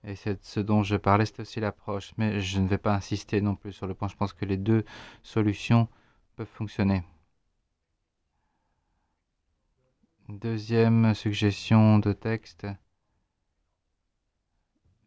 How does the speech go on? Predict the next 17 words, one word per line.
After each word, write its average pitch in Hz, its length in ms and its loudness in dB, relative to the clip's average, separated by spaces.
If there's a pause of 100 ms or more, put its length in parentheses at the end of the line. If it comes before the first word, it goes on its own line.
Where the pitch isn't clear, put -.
(460)
qui 110 140 -14
porte 104 400 -6
sur 104 300 -4
l'avant-dernière, 98 840 2
euh, 92 160 0
phrase. 101 600 -2 (2750)
Donc, 101 140 -10
Monsieur 107 500 -2
Nguyen 107 500 4 (1800)
disait, 101 360 -8
il 101 80 -2
ne 104 80 0
pourrait 107 340 -6
pas 110 200 -2
s'acquitter 107 480 -2
de 104 160 2
ses, - 640 0